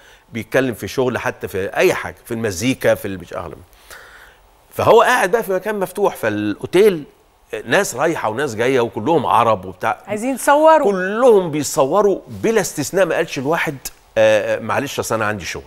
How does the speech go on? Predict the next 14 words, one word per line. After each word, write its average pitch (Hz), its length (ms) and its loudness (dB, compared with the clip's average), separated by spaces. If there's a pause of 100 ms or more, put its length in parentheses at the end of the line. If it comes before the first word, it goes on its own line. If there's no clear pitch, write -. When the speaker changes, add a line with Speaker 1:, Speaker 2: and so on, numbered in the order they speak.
(120)
Speaker 1:
أنا 170 220 2
ببقى 104 560 -6
معادي 123 340 0
معاه 110 200 -2
مثلًا 101 360 -6 (420)
الساعة 123 320 2
أربعة 104 560 2
لغاية 101 320 -4
أربعة 117 260 0
ونص، 143 400 -2
أمشي 170 220 -2
الساعة 123 280 -4
عشرة 98 180 -8
بالليل 85 300 -16